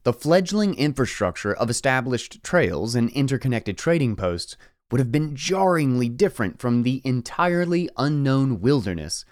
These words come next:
of eighteen ten. And yet, it would have been very wrong to imagine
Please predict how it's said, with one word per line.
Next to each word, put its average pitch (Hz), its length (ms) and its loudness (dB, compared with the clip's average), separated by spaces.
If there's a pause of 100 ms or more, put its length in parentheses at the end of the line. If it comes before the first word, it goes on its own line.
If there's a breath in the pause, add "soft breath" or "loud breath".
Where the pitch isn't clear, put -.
(160 soft breath)
of 123 160 -2
eighteen 92 480 -4
ten. 95 480 -8 (920)
And 120 160 2
yet, 185 280 2
it - 260 -2
would 175 120 4
have 175 140 0
been 180 220 2
very 190 500 -2
wrong 165 560 0
to 135 140 -2
imagine 135 720 -2